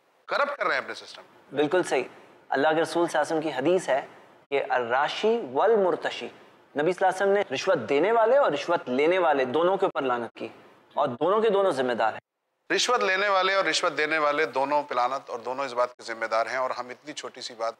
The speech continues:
Speaker 1: के pros and cons नहीं सोचते। हम नहीं सोचते कि हम सड़क पे गुजरते वक्त अगर कोई गलती करते हैं और हमें कोई traffic का जिम्मेदार policeman हमें रोकता है और हमें उस गलती के लिए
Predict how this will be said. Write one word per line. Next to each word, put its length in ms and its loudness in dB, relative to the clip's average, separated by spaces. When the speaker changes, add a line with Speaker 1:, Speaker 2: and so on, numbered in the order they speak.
Speaker 1:
के 100 0
pros 300 -2
and 140 -6
cons 220 -2
नहीं 100 -8
सोचते। 360 -8
हम 160 -4
नहीं 200 -8
सोचते 380 -10
कि 100 -12
हम 220 -10
सड़क 320 -2
पे 100 -4
गुजरते 320 -2
वक्त 240 -2
अगर 120 -8
कोई 180 -10
गलती 300 -8
करते 280 -10
हैं 140 -12
और 160 -6
हमें 240 -14
कोई 180 -16
traffic 380 -6
का 60 -6
जिम्मेदार 500 -6
policeman 460 -6
हमें 160 -8
रोकता 340 -4
है 140 -8
और 80 -6
हमें 200 -8
उस 160 -12
गलती 240 -16
के 120 -10
लिए 220 -10